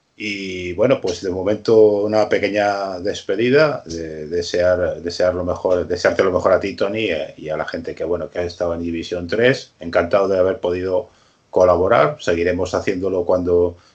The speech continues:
cuando se pueda, porque creo que me parece una experiencia interesante y que hay muchos temas que yo creo que merece la pena que, que se conozcan con un poquito de profundidad, y si hemos ayudado a eso, pues creo que, que habremos conseguido ya,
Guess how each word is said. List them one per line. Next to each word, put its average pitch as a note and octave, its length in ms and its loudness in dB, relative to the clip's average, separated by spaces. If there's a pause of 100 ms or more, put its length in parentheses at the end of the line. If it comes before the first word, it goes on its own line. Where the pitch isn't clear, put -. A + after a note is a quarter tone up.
(280)
cuando F#2 300 2
se - 140 -2
pueda, A2 340 6
porque D#2 540 -2
creo F2+ 160 -2
que F2+ 80 0
me F2 80 0
parece F#2 240 0
una F2+ 140 0
experiencia F2 720 -2 (440)
interesante F#2+ 960 2
y F2 160 -6
que F#2+ 80 0
hay F2+ 80 6
muchos F2+ 320 -2
temas G2 340 -4
que D2 300 -10
yo D#2+ 140 -6
creo D#2 160 -12
que D#2 140 -6
merece D#2+ 300 -8
la D#2 140 -6
pena E2+ 300 -6
que, D2 420 -8 (800)
que F#2 100 2
se - 160 -2
conozcan G2+ 440 2
con G2 140 0
un F#2+ 60 -4
poquito F#2+ 300 -2
de F#2 100 0
profundidad, F2+ 640 -2
y F2+ 80 -4
si F2+ 120 -4
hemos E2+ 200 -2
ayudado E2+ 500 0
a F2+ 80 0
eso, - 320 -4
pues C2 460 -8
creo D#2+ 260 -6
que, D2+ 440 -6
que - 80 -6
habremos D#2+ 340 -4
conseguido C#2+ 440 -10
ya, C#2 320 -4